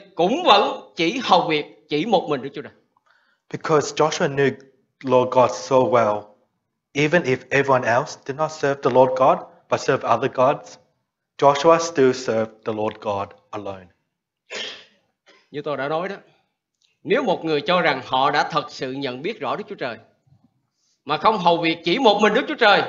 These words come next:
Speaker 1: mà còn đi hầu việc một thần nào khác ngoài Đức Chúa Trời, thì quả thật, đây là việc không bình thường chút nào.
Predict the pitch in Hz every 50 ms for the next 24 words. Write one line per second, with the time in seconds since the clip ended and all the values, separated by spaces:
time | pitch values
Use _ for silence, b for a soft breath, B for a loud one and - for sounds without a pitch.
0 | - - - _ _ _ _ _ 143 156 156 - 175 170 156 151 190 220 220 180
1 | 185 180 170 151 - 160 160 156 156 160 156 156 156 - - 180 175 160 156 151
2 | 147 139 - 196 233 254 254 - 160 170 165 143 139 190 185 - 226 - 175 151
3 | 139 123 110 - - _ _ _ _ _ _ _ _ _ _ _ _ _ _ _
4 | _ 143 139 143 160 185 175 147 120 - - - _ _ _ _ _ _ _ 131
5 | 147 160 160 156 143 127 117 127 120 113 - - 180 175 151 143 113 120 117 110
6 | 127 120 117